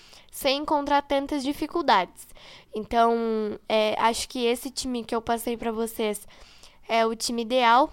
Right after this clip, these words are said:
A escalação só sai uma hora antes do jogo, então a gente nunca tem certeza de nada. Eu só passo aqui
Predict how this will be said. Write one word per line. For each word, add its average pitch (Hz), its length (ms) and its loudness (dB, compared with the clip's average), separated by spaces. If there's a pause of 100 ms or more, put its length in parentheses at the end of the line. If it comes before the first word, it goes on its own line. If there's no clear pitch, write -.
(120)
A 240 100 -2
escalação 240 680 -2
só 226 160 -4
sai 226 360 2 (380)
uma 302 300 8
hora 262 260 8
antes 240 240 -4
do 285 140 0
jogo, 254 420 0 (800)
então 247 320 0
a 247 80 2
gente 247 360 -6
nunca 269 240 -2
tem 269 180 -4
certeza 247 460 -4
de 269 140 -8
nada. 220 300 -2
Eu 202 80 -8
só 226 140 -8
passo 233 320 -4
aqui 254 280 -8